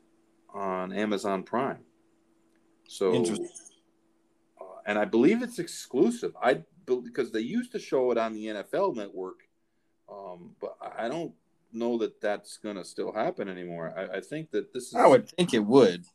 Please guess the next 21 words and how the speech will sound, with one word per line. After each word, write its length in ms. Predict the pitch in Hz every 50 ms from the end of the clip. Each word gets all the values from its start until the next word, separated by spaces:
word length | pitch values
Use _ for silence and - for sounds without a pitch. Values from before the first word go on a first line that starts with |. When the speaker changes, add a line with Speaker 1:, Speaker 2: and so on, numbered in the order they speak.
| _ _ -
Speaker 2:
but 220 | 101 95 92 90
Speaker 1:
it's, 260 | 104 90 - - -
no, 220 | 104 110 117 127 127
I 100 | 123 127
think 260 | 127 - 165 165 -
it's 160 | 160 - -
gonna 140 | 139 147 151
Speaker 2:
unless 180 | 139 - -
the 120 | - 139 -
Speaker 1:
go 80 | -
through 0 |
Speaker 2:
contract 580 | - 135 135 - - - 123 110 110 107 - -
Speaker 1:
Am-, 60 | 117 110
Speaker 2:
reads 220 | 107 113 113 98
otherwise. 600 | 104 110 123 120 101 98 95 92 95 101 95 - -
Speaker 1:
Amazon 600 | 110 113 113 113 107 104 113 110 107 104 104 98 -
Prime, 300 | _ 113 113 107 107 104
because 320 | 101 104 - - 113 107 107
I 120 | 107 107
read 340 | 104 107 127 180 226 247 240
where 320 | 220 185 139 120 110 107